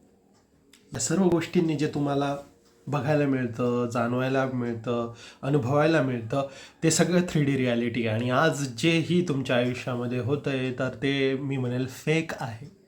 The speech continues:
अर्थात खोटं आहे. आता प्रश्न आपल्याला पडतो की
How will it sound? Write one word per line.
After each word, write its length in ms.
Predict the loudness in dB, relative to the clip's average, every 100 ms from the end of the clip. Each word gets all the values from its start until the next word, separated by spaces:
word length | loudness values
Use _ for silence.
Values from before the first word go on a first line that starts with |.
| -20 -12 -8
अर्थात 400 | -4 -4 -4 -8 -20 -20 -8
खोटं 320 | 0 2 4
आहे. 280 | 2 0 -6 -12 _ _ _ _ _ -6
आता 340 | 2 4 4 0 -6 _ _ _ _ _ _
प्रश्न 260 | 0 4 6
आपल्याला 340 | 6 6 2
पडतो 400 | 2 0 -2 -4 -4
की 160 | -6